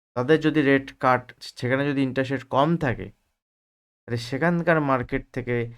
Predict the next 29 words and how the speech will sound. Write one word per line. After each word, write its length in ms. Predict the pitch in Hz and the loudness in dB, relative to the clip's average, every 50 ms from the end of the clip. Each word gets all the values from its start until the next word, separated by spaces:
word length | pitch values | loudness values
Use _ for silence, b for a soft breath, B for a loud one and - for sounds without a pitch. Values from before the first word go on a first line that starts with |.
| B B B _ _ | B B B _ _
টাকা, 600 | - 117 117 113 117 123 123 117 113 113 117 - _ _ _ _ _ _ _ _ _ _ _ _ _ _ _ _ _ _ _ _ _ - | -2 -2 -2 0 0 0 0 2 0 -2 -4 -12 _ _ _ _ _ _ _ _ _ _ _ _ _ _ _ _ _ _ _ _ _ -2
যাক, 120 | 143 143 | 0 2
এটা 160 | 147 139 151 | 4 4 4
জটিল 320 | 139 117 131 135 - 151 147 | 4 4 2 2 4 2 2
ব্যাপার, 220 | 143 143 139 143 | 2 2 2 2
আমি 140 | 143 143 139 | 0 0 0
বড় 220 | 123 117 123 127 131 123 - - - | 0 2 2 4 2 2 0 -6 -6
বলছি 280 | 120 120 131 120 131 135 | -4 -2 -2 -2 -2 -4
না 80 | 135 131 | -2 -2
এগুলোকে 300 | 131 127 127 123 127 127 | -2 -2 -4 -4 -4 -4
নিয়ে। 200 | 127 135 165 196 - _ _ _ _ _ _ _ _ _ | -4 -4 -6 -8 -10 _ _ _ _ _ _ _ _ _
তো 180 | - 175 170 - - _ - | -4 -4 -4 -4 -10 _ -4
রেট 280 | 127 135 156 151 - | 0 0 0 0 0
কাট 160 | - 185 165 | -2 0 2
অন্যান্য 380 | 165 156 156 156 160 156 160 160 | 2 0 2 2 2 2 2 0
মার্কেটের 360 | 156 147 135 127 135 135 139 | 0 0 -2 -2 -4 -8 -8
তুলনায় 340 | 139 - 139 139 139 160 180 | -6 -4 -4 -2 0 -2 -2
ইউএস 400 | - 131 135 131 135 131 - - | 0 0 0 0 0 -2 -2 -6
মার্কেটে 400 | 131 120 120 113 135 120 127 120 | -6 -6 -4 -4 -4 -6 -4 -4
কিন্তু 260 | 117 123 117 117 165 | -4 -4 -4 -4 -2
রেট 240 | 151 139 113 113 - | 0 0 -2 -2 -2
কাট, 260 | - 143 170 180 - - _ _ _ _ _ _ _ _ | 2 2 2 2 2 -8 _ _ _ _ _ _ _ _
আহ, 440 | - 113 113 110 110 107 110 - _ _ _ _ _ _ _ _ _ _ | -2 0 0 2 0 -2 -4 -10 _ _ _ _ _ _ _ _ _ _
কম 220 | - 147 147 147 131 | 6 6 6 6 4
হওয়া 160 | 120 127 127 | 2 0 0
উচিত 300 | 123 120 139 131 131 - | 0 0 -2 -6 -6 -6
ছিল, 120 | - 143 | -4 -2
but 260 | 165 170 139 147 143 143 - _ _ _ _ _ _ _ _ _ | -2 0 2 0 0 -2 -4 _ _ _ _ _ _ _ _ _
ফেডের 440 | 135 143 147 165 170 180 170 175 | -2 2 4 4 4 4 2 0